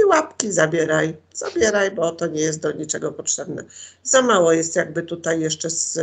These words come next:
osu-, u osób rozwijających się sprzeciwu. Dlaczego? Dlatego, że dużo osób przeżywa coś, co nazywam ego duchowym, tak? Czyli, e, będąc we wzroście, zapomnieli o poziomie ziemskim,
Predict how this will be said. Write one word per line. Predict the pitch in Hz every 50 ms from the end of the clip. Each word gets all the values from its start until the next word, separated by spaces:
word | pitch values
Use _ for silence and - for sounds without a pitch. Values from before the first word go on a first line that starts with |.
| 165 160 151 -
osu-, | - 180 175 - - -
u | - 170
osób | 170 170 - 147 -
rozwijających | 151 165 160 170 160 165 165 165 170 180 196 180 180 - 131 -
się | - - -
sprzeciwu. | - - - - 180 175 - - 262 214 170 - - - - - - - - - _ _ _ - -
Dlaczego? | 185 185 208 208 208 - - 214 165 - 160 151
Dlatego, | 156 175 180 180 - 208 208 208 208
że | 202 196 202 196
dużo | 180 170 175 202 220 226 214 214 208 208
osób | - 214 208 - 233 202 -
przeżywa | - - 190 185 180 190 208 202 190 202 202 202 202 - - _ _ _ _ _ _ _ _ _ _ _ _ _ _ _ _ - - - - -
coś, | - 156 175 180 175
co | - - - - 180 165 170 - - _ - _ _ - -
nazywam | 175 170 170 180 165 185 175 160 -
ego | 180 185 180 180 175
duchowym, | - 175 170 - - 170 156 139 135 117 - -
tak? | - 160 196 214 214 -
Czyli, | - - 156 170 170 170 - - - - _ _ -
e, | 165 175 170
będąc | 175 208 214 208 196 185 175 165
we | - - 156
wzroście, | 156 160 175 175 175 185 190 208 202 - - - - 226 226 233 240 233
zapomnieli | 226 190 - - 175 175 175 175 175 165 175 170
o | 165
poziomie | 170 - 170 165 165 165 160 160 160 156
ziemskim, | 156 160 160 156 160 156 - - - - 208 247 269